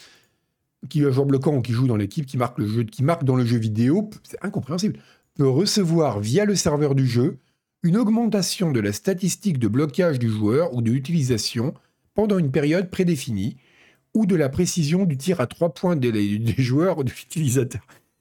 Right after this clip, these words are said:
T'as envie d'écrire mal dit dans la marge. Du tir à trois points des joueurs de l'utilisateur pendant une période prédéfinie. En gros, les événements du monde réel, alors c'est là où j'arrive pas à comprendre, c'est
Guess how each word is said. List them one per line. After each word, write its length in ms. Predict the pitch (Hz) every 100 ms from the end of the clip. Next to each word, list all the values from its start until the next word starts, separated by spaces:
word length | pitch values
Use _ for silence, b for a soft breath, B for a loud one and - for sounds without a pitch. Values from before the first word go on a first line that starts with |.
| _
T'as 80 | -
envie 140 | 147
d'écrire 200 | 151 135
mal 280 | 123 165 165
dit 140 | 143
dans 120 | 127 107
la 80 |
marge. 240 | 104 - - b b b b _ _ _ -
Du 180 | 131
tir 280 | 135 220 214 -
à 120 | 113
trois 260 | - 151
points 240 | 151 175 202
des 120 | 151
joueurs 300 | 131 160 185
de 80 | 127
l'utilisateur 680 | 127 131 135 131 123 214 214
pendant 180 | 135
une 100 | 202
période 240 | 160 160 185
prédéfinie. 480 | 160 151 143 123 -
En 180 | 143 143
gros, 560 | 127 117 117 123 240 - _ b b b b
les 220 | 131 139
événements 380 | 185 185 180 190
du 120 | 127
monde 240 | 120 135 131
réel, 560 | 123 98 90 107 180 - _ _ _ _ _ _ _ _
alors 180 | 123 110
c'est 120 | -
là 60 | 180
où 80 | 180
j'arrive 240 | 135 127
pas 80 | 160
à 40 |
comprendre, 360 | 147 135 147 143
c'est 320 | 135 110 90